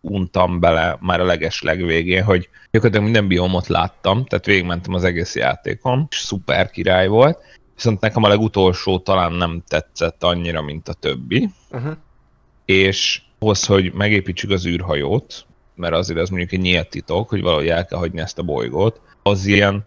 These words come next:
Speaker 1: már untig ismert hozzávalókra van szükség általában. Csak nagyon sokra.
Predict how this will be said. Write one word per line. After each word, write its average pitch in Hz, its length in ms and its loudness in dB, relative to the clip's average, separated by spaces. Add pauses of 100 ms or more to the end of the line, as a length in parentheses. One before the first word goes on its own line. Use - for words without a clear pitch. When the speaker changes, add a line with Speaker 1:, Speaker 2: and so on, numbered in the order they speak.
(100)
Speaker 1:
már 107 360 4
untig 104 460 2
ismert 87 680 -2
hozzávalókra 73 1000 -2
van 76 200 -6
szükség 67 600 -8
általában. 62 1000 -6 (440)
Csak - 280 -6
nagyon 85 340 -2
sokra. - 600 -12